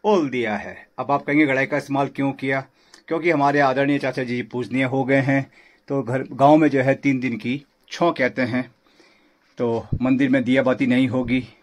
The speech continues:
उस प्रात में जो है दिवाली का प्रसाद रखा हुआ है। अभी चमखला जाऊंगा, चमखला जाके पूछूंगा क्या होता है, कैसा होता है, और जब वो मार्गदर्शन कर देंगे उसके बाद ही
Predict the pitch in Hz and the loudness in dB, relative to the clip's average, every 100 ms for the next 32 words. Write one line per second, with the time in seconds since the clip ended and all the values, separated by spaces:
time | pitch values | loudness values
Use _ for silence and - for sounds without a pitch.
0 | _ _ _ _ _ _ _ _ - 226 | _ _ _ _ _ _ _ _ -2 -2
1 | 220 170 156 160 139 131 127 120 127 127 | 4 4 4 2 0 0 0 0 2 2
2 | 123 113 113 110 131 127 123 131 127 131 | 2 -2 -4 -2 -2 -2 -2 -2 0 0
3 | 123 127 - - _ - _ 123 123 - | 0 -4 -6 -18 _ -20 _ -6 -4 -4
4 | 120 120 139 131 135 131 135 117 - 113 | -4 0 2 2 2 2 0 -2 -10 -8
5 | 101 127 123 127 127 - 127 127 123 - | -2 -2 -2 -4 -6 -2 0 0 -2 -6
6 | _ _ _ - 127 120 120 127 120 120 | _ _ _ -6 -4 -2 -2 -2 -2 -2
7 | 117 131 120 117 110 113 110 113 104 _ | -2 -2 -2 -2 -2 -2 -2 -4 -8 _
8 | _ _ _ _ _ _ _ 147 131 127 | _ _ _ _ _ _ _ 2 2 2
9 | 127 120 - - - _ _ - 117 131 | 0 -2 -8 -20 -20 _ _ -12 -4 -2
10 | 127 123 101 101 - - 131 127 117 131 | 0 -2 -6 -12 -10 -2 0 0 -2 0
11 | 151 156 160 120 117 104 - _ _ _ | 2 4 6 6 2 -4 -12 _ _ _
12 | - 185 - 160 135 113 131 | -6 -4 0 2 4 2 0